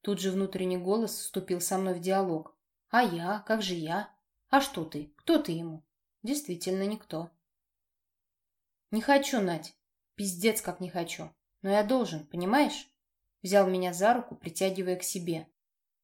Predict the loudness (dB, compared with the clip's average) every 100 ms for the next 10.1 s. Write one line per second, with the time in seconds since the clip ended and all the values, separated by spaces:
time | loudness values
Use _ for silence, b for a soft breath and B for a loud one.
0 | _ _ _ _ _ _ _ 2 4 4
1 | 2 -2 -8 _ _ _ _ _ _ 0
2 | 4 4 4 4 4 4 4 0 -2 -4
3 | -4 0 2 2 0 -4 0 2 4 4
4 | 4 0 -2 -6 -6 -2 -2 -2 -8 -10
5 | _ _ _ _ 2 4 4 0 -2 -2
6 | 0 2 0 0 -4 0 0 0 -2 -4
7 | -4 -10 _ _ -6 -2 0 0 2 2
8 | 0 -6 0 0 2 -2 -6 -10 -6 -6
9 | -4 -4 -2 0 0 -2 -2 -2 -4 -6
10 | -14